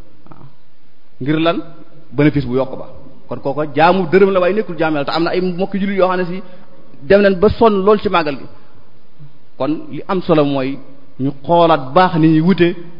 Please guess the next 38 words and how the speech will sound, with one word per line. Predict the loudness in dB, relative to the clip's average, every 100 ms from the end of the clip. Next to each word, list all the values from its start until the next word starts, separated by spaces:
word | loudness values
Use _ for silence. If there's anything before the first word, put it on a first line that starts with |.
| -10 -8
fexe | -4 -2
ba | 0 -2 -4 -10 -10 -10 -10 -10 -10 -10 -10
bañ | -10 -10 0 4 6
a |
nekk | 6 4 2
jaami | 4 6 6
dërëm | 4 4 2
te | 0
nekk | -4 -4 -4 -2
jaamub | 0 0 -2
Yàlla | -4 -4 -8 -10 -10 -10 -8
mooy | -6
li | -6
am | -8
solo. | -8 -10 -10 -10 -10 -10 -10 -10 -10 -10 -10 -10 -10 -10 -10 -10 -10 -10 -10 -10 -10 -6 0
Bokk | 4
na | 4
ci | 2
li | 0
ñuy | 2
tegtaloo | 0 2 6 6
na | 6
alal | 4 4 2 0 -2
day | 0 2
alal | 2 4
nit | 2 2 -2
ki, | -10 -10 -8 -4
ndax | -2 -4 -10 -10 -10 -10 -2 2
ñi | 6
dem | 6 6
bay | 6
def | 6 6
loolu, | 6 4 2 -4 -10 -10 -8 2
ñooñe | 4 6 4 4
seen | 2
xol | 4 4 4
dafa | 4
wow, | 6 6 4